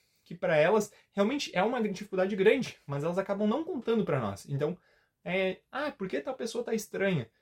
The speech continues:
Mas se a gente for ver, ah, tá tendo um problema com o pai dela, tá com mal de saúde. Então, né, tem várias coisas que a gente tem que tentar sempre se colocar no lugar da pessoa pra entender o de fato motivo da pessoa estar do jeito que está. Então,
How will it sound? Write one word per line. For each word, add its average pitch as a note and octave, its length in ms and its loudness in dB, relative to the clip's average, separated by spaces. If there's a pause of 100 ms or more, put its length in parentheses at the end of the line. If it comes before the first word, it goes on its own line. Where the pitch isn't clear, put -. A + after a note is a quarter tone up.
(160)
Mas A#2 160 -10
se D#3+ 60 -8
a - 20 -6
gente E3 100 -6
for - 140 -4
ver, F3 240 0 (180)
ah, E3+ 240 -2
tá C#3 100 -10
tendo D#3 160 -4
um - 20 -2
problema E3 240 -2
com - 60 -14
o - 20 -20
pai D3 140 -2
dela, D#3 220 2
tá D3 120 -6
com D3+ 160 -8
mal C#3 180 -2
de C#3 80 -8
saúde. D3+ 560 2 (240)
Então, D3+ 400 -4
né, D3+ 200 -4
tem E3+ 180 -2
várias - 240 0
coisas F#3+ 180 -2
que - 80 -8
a F#3+ 40 -2
gente F#3 100 -6
tem F#3 100 -8
que F#3 60 -4
tentar F3 160 0
sempre G#3 200 -6
se - 60 -14
colocar G3+ 300 0
no E3+ 60 -4
lugar E3 160 -2
da E3 60 0
pessoa F3 380 -2 (300)
pra A3+ 140 -6
entender G#3+ 400 -2
o G3+ 120 -6
de G3+ 140 -2
fato G3+ 460 0
motivo G3+ 600 0 (120)
da B2 100 -14
pessoa D3+ 260 -8
estar C#3+ 300 0
do D#3 60 -2
jeito D3 180 -2
que - 60 -18
está. D3 280 -6 (600)
Então, A#2+ 420 -8